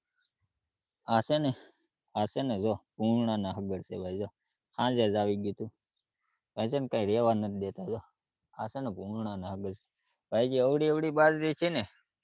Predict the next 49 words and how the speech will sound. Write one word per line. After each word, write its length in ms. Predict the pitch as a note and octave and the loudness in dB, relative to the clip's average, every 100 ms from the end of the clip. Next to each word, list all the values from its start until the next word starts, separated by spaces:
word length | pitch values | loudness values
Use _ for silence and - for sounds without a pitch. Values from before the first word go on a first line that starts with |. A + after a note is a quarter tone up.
| _ _ - _ _ _ _ _ _ | _ _ -20 _ _ _ _ _ _
એક 140 | - C#3+ | 2 2
ગુણ 420 | C3+ D3 E3+ E3+ | 4 2 2 2
તો 80 | E3 | 4
એવું 280 | E3 E3+ D#3 | 6 6 4
છે 100 | E3+ | 2
ને, 100 | D3 | 2
ફેમિલી, 460 | C3 C#3+ C#3+ C3+ | 2 0 0 0
તમને 360 | B2+ C#3+ D3 C#3 | -2 -4 -2 0
કહું, 220 | C#3+ A2 | 2 4
વાહે 320 | B2 C#3 B2 | 6 8 6
થાય. 240 | G2+ A#2 C#3+ _ _ _ _ _ _ _ _ _ - | 4 0 0 _ _ _ _ _ _ _ _ _ -4
બાકી 260 | B2 C3 B2+ | -2 -2 2
કાંઈ 200 | C3 A2+ | 4 8
રહેવા, 260 | C3 C3 | 8 8
એક 340 | A#2 C#3+ F3 - | 6 6 6 4
છે 200 | - E3+ | 4 4
પણ 200 | E3 D#3 | 4 4
આખી 380 | D#3+ - E3 D#3+ | 4 4 4 8
વાડીમાં 420 | D3+ D3+ D3+ C#3+ | 8 8 4 4
જો 100 | C#3+ | 4
એક 240 | C3+ D3 | 6 4
છે 200 | - E3 | 2 0
ને, 160 | D#3+ A#2+ _ _ _ _ _ _ _ | 2 0 _ _ _ _ _ _ _
આખી 320 | B2 C3 - C#3 | 2 2 6 8
વાડીમાં 480 | B2+ - B2 A#2 | 8 8 4 4
આંટો 360 | A2 A2 G#2+ G#2 | 2 2 0 0
મારી 240 | G#2 G#2 | 0 0
લીધો, 260 | G#2 G2+ G#2 | 0 0 0
આમાં 240 | A2 A2+ | 0 0
કાંઈ 160 | G#2+ A2+ | 2 4
રહેવા 240 | A#2 A#2 | 6 4
જ 60 | F#2 | 2
નથી 240 | F#2+ F#2 | -4 -16
દેતા. 1500 | F#2 - _ _ _ _ _ _ _ _ _ _ _ _ - | -20 -20 _ _ _ _ _ _ _ _ _ _ _ _ -8
નકર 240 | A2+ A#2 A#2 | -8 -2 2
એક 280 | B2+ - G#2 | 2 2 0
જ 80 | |
છે 240 | F#2+ - G#2 | -2 -2 0
જો, 80 | G#2+ | 4
આ 260 | A2 A#2+ | 6 6
આખી 260 | C3 - C3+ | 6 4 6
વાડી 300 | B2+ C3+ C3+ | 8 8 6
છે 100 | D3 | 4
ને, 80 | B2+ | 4
આખી 400 | B2+ D3 - C#3+ | 4 4 2 4
વાડીમાં 360 | C#3 C#3 C3 | 4 4 2
એકલું 380 | B2 C#3 A#2 G2 | 0 0 -2 -6
કાકી 320 | F#3 - G2 | -8 -12 -10
છે. 120 | G2+ | -8